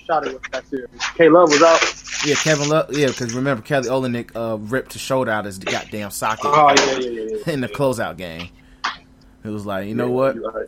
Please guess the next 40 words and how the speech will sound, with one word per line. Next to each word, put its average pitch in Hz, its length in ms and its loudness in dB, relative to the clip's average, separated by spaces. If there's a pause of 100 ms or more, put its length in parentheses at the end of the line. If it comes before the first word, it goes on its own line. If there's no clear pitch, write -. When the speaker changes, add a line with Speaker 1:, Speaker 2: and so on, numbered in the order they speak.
Speaker 2:
We're 131 100 -4
gonna 185 180 2
Speaker 1:
I 139 200 6
remember 156 160 6
Speaker 2:
lose. 123 100 -2
Speaker 1:
that. 120 220 -4 (2000)
Speaker 2:
Yeah, 90 140 -12
that 117 220 0
was, 107 120 -6
that 110 140 0
was 123 200 0
really 107 200 -4
effed 95 260 -8
up. 104 180 -6 (480)
<laughs> 170 180 -2
That 160 220 0
was 170 220 4
really 151 340 4
like, 123 440 -2 (300)
hmm, 254 180 2 (1000)
this 254 140 -6
is - 20 -12
gonna 196 180 -2
be 139 80 0
interesting 131 320 -2
playoffs 127 420 4
now. 160 220 0 (420)
'Cause 139 180 0
I 170 80 4
feel 240 180 2
like 180 280 4
they 170 120 4
would've 185 240 2
swept - 300 -2
through 165 140 2
the 139 80 2
whole 143 200 0
playoffs 120 500 0
if, 113 140 -8
uh, 107 400 -6